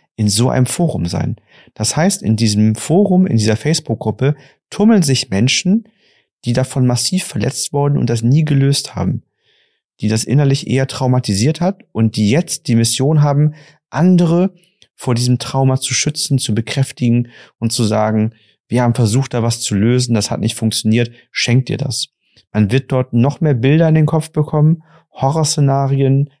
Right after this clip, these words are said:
erzählt bekommen und lesen und das ist absolut nicht förderlich, denn jetzt sind wir wieder beim Anfang quasi, man findet's raus und die haben ganz häufig heute auf dem Weg des Handys ne, inzwischen,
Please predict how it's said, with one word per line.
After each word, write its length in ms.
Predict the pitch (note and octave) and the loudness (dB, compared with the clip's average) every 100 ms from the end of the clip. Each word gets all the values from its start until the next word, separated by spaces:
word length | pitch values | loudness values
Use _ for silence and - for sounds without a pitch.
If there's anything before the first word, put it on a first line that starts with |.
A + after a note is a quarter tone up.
| _ | _
erzählt 480 | A#2+ - B2+ B2 C3+ | -6 -4 -2 -2 -2
bekommen 380 | - B2+ A2+ | -4 0 2
und 180 | A2 G#2+ | 0 0
lesen 440 | G2 B2 C#3 D3 D3+ - - _ | 2 2 2 2 -2 -12 -20 _
und 200 | - G#2+ | -4 -2
das 160 | A#2 - | -2 -2
ist 280 | G2 - _ | -2 -4 _
absolut 360 | - A#2+ - B2+ | -6 -4 -2 -2
nicht 140 | A#2 | -2
förderlich, 680 | - C#3 D3 G2 G2+ C3+ - _ _ _ _ | -2 0 2 2 0 -2 -6 _ _ _ _
denn 460 | G#2+ G#2+ A2 A#2 - _ _ _ _ | -2 2 2 0 -6 _ _ _ _
jetzt 140 | G#2+ - | -8 -2
sind 160 | A#2+ | -2
wir 60 | A2+ | 0
wieder 120 | A2 | 0
beim 160 | G#2 F#2 | 0 2
Anfang 380 | D3+ - G#2 | 0 0 -2
quasi, 540 | - G#2 G2 A2 D3+ D#3 D3+ _ _ | -2 -2 0 0 0 -2 -8 _ _
man 140 | G2+ | -4
findet's 400 | - C#3 C#3+ - | -2 0 0 -2
raus 480 | F#2+ F#2+ F#3+ - - _ _ _ _ | -2 0 -2 -4 -12 _ _ _ _
und 140 | G#2 | -4
die 40 | G2+ | 0
haben 220 | G2+ - - | 0 -2 -6
ganz 320 | C3+ G3 - | -2 0 0
häufig 360 | D#3+ D3+ D#3 - | -2 0 -2 0
heute 260 | A2+ - | -2 0
auf 120 | G#2+ - | -4 -2
dem 200 | G#2 F#2+ | -2 0
Weg 160 | G#2 | -2
des 180 | G2 - | -4 -4
Handys 480 | F#2+ F#2+ E3 - - _ _ _ _ _ _ _ | -2 0 0 -2 -4 _ _ _ _ _ _ _
ne, 80 | G#2+ | -4
inzwischen, 640 | G#2 - B2+ - A#2 A#2+ | -2 -2 -4 0 0 -2